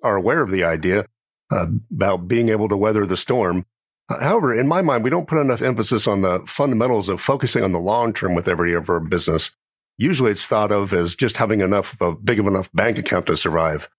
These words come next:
Let's talk about it for a second. Let's define short-term and long-term thinking.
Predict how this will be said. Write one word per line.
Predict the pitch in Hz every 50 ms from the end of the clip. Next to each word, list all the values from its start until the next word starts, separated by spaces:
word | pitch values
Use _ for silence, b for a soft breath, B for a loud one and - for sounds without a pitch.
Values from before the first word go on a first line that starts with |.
| _ _ _ _ _ _ _ _ _ _ _ _ -
Let's | - 185
talk | - 208 196 160
about | 127 113 113
it | -
for | - 101
a | -
second. | - 92 - - 98
Let's | 120 131 - -
define | 151 147 - - 123 123 120 117 110 98 - _ _ _ _ _ _ -
short-term | - - 120 117 - - 123 120 117 110
and | 98 95
long-term | 107 104 104 107 104 - 107 95 87
thinking. | - - 98 92 90 90 78 73 -